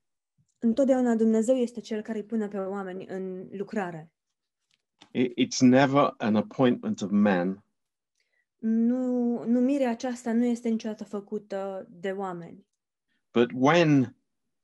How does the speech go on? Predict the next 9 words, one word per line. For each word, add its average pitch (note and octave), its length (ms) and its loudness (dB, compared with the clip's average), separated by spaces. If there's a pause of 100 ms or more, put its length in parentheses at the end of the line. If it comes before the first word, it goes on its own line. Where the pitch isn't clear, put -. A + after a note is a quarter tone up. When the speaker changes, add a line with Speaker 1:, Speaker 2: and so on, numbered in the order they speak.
(180)
Speaker 2:
uh, G2 480 2
men B2+ 640 4
are A2 440 2
ordained, G2 1000 -2 (1500)
Speaker 1:
Dar G#3+ 280 -8
când G#3 260 -6
oamenii B3 360 -4
sunt G3+ 400 -10
ordonați, G3+ 840 -12